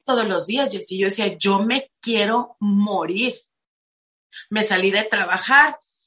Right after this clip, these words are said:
y como a las dos semanas de que yo dije, "Pues, si no me muero es porque algo está pasando." O sea, no, no, no, yo no salía debajo de las cobijas.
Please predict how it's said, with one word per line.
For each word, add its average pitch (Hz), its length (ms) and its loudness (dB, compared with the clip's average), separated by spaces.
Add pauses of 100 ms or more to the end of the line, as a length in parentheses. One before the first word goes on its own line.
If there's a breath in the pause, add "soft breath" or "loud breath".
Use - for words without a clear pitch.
(260)
y 240 120 -8
como 240 240 -2
a 233 60 2
las 214 320 0
dos 226 180 -6
semanas 226 680 -4
de 208 180 -8
que 185 280 -6 (100)
yo 208 200 -4
dije, 208 220 -4
"Pues, - 380 -20 (340)
si 185 220 -2
no 196 160 0
me 254 160 4
muero 262 380 4
es 233 120 -2
porque 233 600 -8 (100)
algo 190 300 -4
está - 240 -4
pasando." 233 460 -2
O 190 40 0
sea, 170 300 0
no, 247 180 -4
no, 269 160 -2
no, 262 120 0
yo 247 140 4
no 254 140 2
salía 254 580 0
debajo 214 420 -2
de 208 100 -4
las 170 180 -10
cobijas. - 580 -18